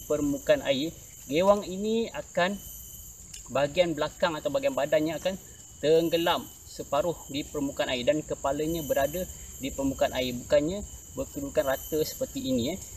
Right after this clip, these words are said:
Gewang seperti ini apabila kita melakukan, ah,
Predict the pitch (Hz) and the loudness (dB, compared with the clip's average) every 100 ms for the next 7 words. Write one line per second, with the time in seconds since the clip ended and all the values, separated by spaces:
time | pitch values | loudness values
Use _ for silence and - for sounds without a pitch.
0 | - 135 214 233 - 202 208 185 151 175 | -2 2 4 4 0 -4 -2 2 4 6
1 | 160 175 196 180 - 170 165 165 165 - | 4 2 -4 -4 -2 0 0 0 -4 4
2 | 165 160 147 - - - - 135 135 135 | 4 4 -4 -16 -18 -18 -12 -6 -4 -2
3 | 139 139 | -2 -4